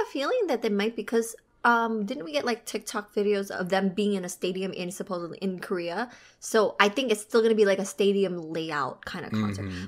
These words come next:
Speaker 1: But that
Speaker 2: mm-hmm.
Speaker 1: makes me wonder too if, you know, they're gonna have an offline, like, where they have an actual audience for the one in Korea. Because as of right now, the only thing we know of is for sure the one in L A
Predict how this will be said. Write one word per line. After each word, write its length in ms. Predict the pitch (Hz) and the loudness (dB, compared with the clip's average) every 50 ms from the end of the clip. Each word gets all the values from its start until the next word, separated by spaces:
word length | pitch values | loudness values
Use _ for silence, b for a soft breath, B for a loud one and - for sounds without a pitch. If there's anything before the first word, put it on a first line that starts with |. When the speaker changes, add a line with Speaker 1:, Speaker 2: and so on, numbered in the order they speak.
| - | 0
Speaker 1:
But 100 | - 285 | 0 2
that 80 | 294 330 349 | 2 2 0
Speaker 2:
mm-hmm. 60 | 339 | 0
Speaker 1:
makes 180 | 359 359 - - | -2 -8 -6 -4
me 100 | 359 320 | -4 -4
wonder 360 | 285 254 277 311 294 285 233 | 0 0 0 0 2 2 0
too 340 | 226 - - 254 262 254 220 | 0 0 -4 -2 0 0 0
if, 240 | - 208 202 202 - b b b b b b | 2 0 0 -2 -4 b b b b b b
you 160 | - 202 220 | -2 0 2
know, 180 | 208 214 208 208 | 2 2 2 -2
they're 300 | 196 185 185 208 214 208 | -2 -2 0 0 0 2
gonna 240 | 220 226 226 214 202 | 0 -2 -4 -4 -4
have 600 | 196 - 214 202 208 220 233 233 226 208 196 - - | -4 2 4 6 6 8 6 6 6 4 2 0 -4
an 160 | 190 185 - - | -8 -8 -4 -2
offline, 680 | 180 185 190 - - 196 185 180 180 175 170 170 170 - | -2 -2 -2 -2 0 0 0 0 0 -4 -10 -10 -8 -6
like, 220 | 175 170 170 - | -4 -4 -4 -2
where 180 | - 196 196 190 | 0 2 2 2
they 120 | 196 185 | 2 -2
have 440 | 190 - 196 196 190 190 190 185 170 | -4 0 4 6 8 8 6 6 2
an 100 | 185 185 | -2 -2
actual 320 | 180 180 190 - - 185 - | -2 -4 -4 -4 -6 -4 0
audience 580 | - 180 185 180 175 170 165 175 - - - _ _ _ | 0 0 0 -2 -4 -8 -10 -12 -14 -16 -18 _ _ _
for 140 | - 226 | 0 2
the 80 | 208 202 | 2 2
one 140 | 196 196 190 | 2 0 -2
in 100 | 190 175 | -4 -8
Korea. 500 | - - - 165 160 160 160 147 147 - B B B B B | -10 -10 -8 -6 -6 -6 -6 -6 -8 -10 B B B B B
Because 220 | - 220 240 240 233 - | 0 2 2 2 2 8
as 260 | - 226 254 294 285 311 | 10 10 10 10 8 4
of 100 | 247 233 | 2 2
right 180 | 233 226 196 | 2 2 4
now, 300 | 196 190 190 196 190 185 | 4 6 6 6 4 2
the 120 | 185 190 190 | 0 0 0
only 140 | 196 220 | 0 0
thing 140 | 208 220 208 | 0 0 0
we 140 | 202 214 240 | 0 2 2
know 180 | 240 214 190 185 | 2 2 2 2
of 160 | 175 170 165 | 0 0 -2
is 180 | 170 165 - - b b b _ | -2 -4 -6 -12 b b b _
for 220 | - - 208 208 202 | -2 0 2 2 2
sure 440 | 196 - - - - 269 262 233 | 0 0 0 2 2 4 4 4
the 100 | 208 196 | 2 2
one 140 | 185 196 185 | 0 -2 -2
in 160 | 165 175 175 | -4 -4 -2
L 220 | 175 165 165 165 180 | -2 -2 -2 0 2
A 400 | 208 226 202 180 170 165 190 | 2 4 2 2 0 -4 -8